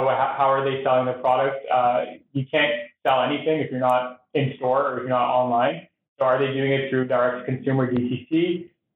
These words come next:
Are they, uh, a digitally native vertical brand? Are they selling it through, uh, vape shops in Europe? Are they selling it through dispensaries, uh, in, in the gray market in the U S or in Canada? Um, w-, how, how are they selling their product?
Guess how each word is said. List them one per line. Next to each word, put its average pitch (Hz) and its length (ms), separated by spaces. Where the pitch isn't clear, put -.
Are 131 120
they, 131 260
uh, - 1000
a 135 120
digitally 135 460
native 131 340
vertical 127 300
brand? 151 440
Are 127 240
they 127 440
selling 135 240
it 131 220
through, 127 420
uh, 127 200
vape 143 300
shops 135 340
in 123 80
Europe? 185 380
Are 123 160
they 123 220
selling 131 200
it - 140
through 127 180
dispensaries, 127 840
uh, 127 380
in, 151 40
in 147 200
the 139 60
gray 135 220
market 131 260
in 127 100
the 123 60
U 127 140
S 156 300
or 131 100
in 123 140
Canada? 156 500
Um, 127 480
w-, - 420
how, 143 200
how 143 160
are 139 160
they 135 80
selling 127 180
their 123 120
product? 127 440